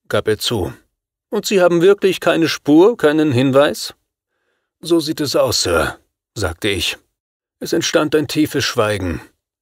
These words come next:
Wir saßen im Büro unseres Chefs, hingen unseren Gedanken nach, und als Sir James seine Brille zurechtrückte, war der Zeitpunkt gekommen,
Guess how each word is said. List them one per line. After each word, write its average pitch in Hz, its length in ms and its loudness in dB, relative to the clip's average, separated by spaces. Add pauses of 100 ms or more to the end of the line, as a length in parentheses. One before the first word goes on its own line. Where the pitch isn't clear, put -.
(160)
Wir 143 160 -2
saßen 143 360 -2
im 139 80 -2
Büro 123 400 4
unseres 123 340 -2
Chefs, - 520 -4 (280)
hingen 131 300 0
unseren 117 420 -2
Gedanken 107 520 -2
nach, 90 300 -2 (440)
und 123 140 -2
als 113 180 0
Sir 123 120 0
James 127 440 -2
seine 123 200 -2
Brille 127 320 0
zurechtrückte, 117 960 0
war 123 100 0
der 120 160 -2
Zeitpunkt 107 540 -4
gekommen, 120 480 0